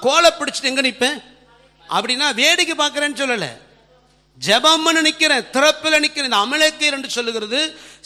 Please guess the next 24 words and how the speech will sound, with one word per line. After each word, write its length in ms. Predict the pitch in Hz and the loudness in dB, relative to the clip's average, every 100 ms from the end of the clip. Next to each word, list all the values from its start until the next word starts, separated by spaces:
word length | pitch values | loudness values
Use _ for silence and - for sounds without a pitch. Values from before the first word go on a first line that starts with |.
| - | -2
சாத்தானுக்கு 580 | - 262 - 302 294 294 | 2 2 0 -2 -2 0
அடையாளமாக 680 | 247 220 285 285 277 285 277 - | 0 2 2 2 0 -2 0 -2
சொல்லப்படுகிறது. 600 | 254 233 220 202 151 113 - _ _ _ _ | -2 -2 -4 -4 -6 -14 -20 _ _ _ _
எப்படி 440 | 156 202 - 311 269 | -2 -2 -2 -2 0
இஸ்ரவேல் 460 | - 277 294 311 | 0 0 2 2
ஜனங்களை 500 | 302 247 269 285 285 | 0 0 -2 -2 0
அழிக்கணும்னு 640 | 254 214 277 - 294 302 311 233 | 0 -2 -6 -8 -6 -2 0 0
அமலேக்கியன் 560 | 262 294 294 294 247 | -2 -2 -2 -2 -4
ஆரம்பத்திலிருந்தே, 1080 | 185 240 285 302 302 294 302 294 294 302 285 - - - | -2 0 2 4 2 0 -2 -4 -4 0 0 -2 -16 -12
இந்த 180 | 196 233 | -2 0
எஸ்தர் 200 | 220 - | 0 0
புத்தகத்துல 340 | 277 285 277 | -6 -6 -4
பாருங்க, 420 | 262 269 269 285 294 - | 0 -2 -2 -6 -8 -10
இந்த 200 | - 247 | -6 0
ஆமான் 460 | 220 208 285 311 320 | 2 2 0 0 2
ஒரு 140 | 302 | 2
அமலேக்கியன். 600 | 269 269 262 247 170 110 - _ _ _ _ _ _ _ _ _ _ _ _ _ _ _ _ _ | 2 0 -4 -6 -12 -14 -20 _ _ _ _ _ _ _ _ _ _ _ _ _ _ _ _ _
இஸ்ரவேல் 380 | 180 - 320 311 | -8 -2 0 0
ஜனங்கள் 380 | 277 285 269 226 | 0 0 0 2
வனாந்தரத்துல 520 | 269 311 311 311 294 | 0 0 -2 -4 -6
பிரயாணம் 440 | - 240 294 302 | -2 2 2 0
பண்ணும்போது 280 | 294 294 302 | -2 0 2
அழிக்க 360 | 294 269 269 262 | 4 2 0 0
வந்தான் 420 | 233 170 135 110 | -2 -4 -8 -10